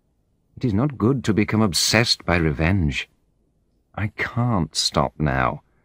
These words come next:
I've got almost all the information I need. Why should they get away with all the terrible things they've been doing for so many years? Do you realize how much suffering they've caused other people?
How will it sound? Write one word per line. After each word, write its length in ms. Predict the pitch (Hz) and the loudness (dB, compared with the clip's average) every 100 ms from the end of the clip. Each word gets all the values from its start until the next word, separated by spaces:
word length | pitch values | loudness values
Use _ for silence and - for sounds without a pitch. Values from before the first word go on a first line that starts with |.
| _ - | _ -6
I've 80 | 98 | -2
got 140 | 135 - | -2 0
almost 400 | 123 135 139 - | 0 2 0 0
all 260 | 98 85 85 | 0 2 0
the 160 | 104 | 2
information 580 | 117 120 123 127 127 131 | 2 2 0 2 2 2
I 120 | 139 | 2
need. 440 | 139 151 160 85 - _ _ _ _ _ _ | 2 0 0 -2 -4 _ _ _ _ _ _
Why 260 | 104 151 277 | -6 -4 0
should 380 | - - 170 107 | 0 2 2 2
they 100 | 101 | 2
get 180 | 113 160 | 2 2
away 340 | 120 135 127 | 2 2 4
with 120 | 98 | 4
all 160 | 110 117 | 2 2
the 140 | 107 - | -2 -2
terrible 480 | - 160 151 135 127 | -2 0 2 0 -2
things 440 | - 127 107 85 | 0 2 2 2
they've 160 | 98 98 | 2 2
been 180 | 101 | 2
doing 300 | 87 120 98 | 2 2 2
for 100 | 90 | 0
so 220 | 87 113 107 | 0 2 4
many 440 | 101 135 120 113 | 2 2 2 2
years? 560 | 98 117 104 73 67 - _ _ _ _ _ _ | 2 2 2 2 0 -6 _ _ _ _ _ _
Do 140 | 127 175 | 0 2
you 140 | 233 | 2
realize 600 | 170 160 80 127 135 - | 2 2 0 0 -2 -2
how 200 | 120 127 | -2 -2
much 300 | 127 123 - | 0 0 -2
suffering 680 | - - 120 - 73 69 80 | -2 0 -2 -2 -2 0 0
they've 220 | 98 - | 0 0
caused 400 | - 98 76 80 | 0 0 0 -2
other 160 | 78 | -2
people? 480 | - 110 85 76 78 | 0 -2 0 -2 -4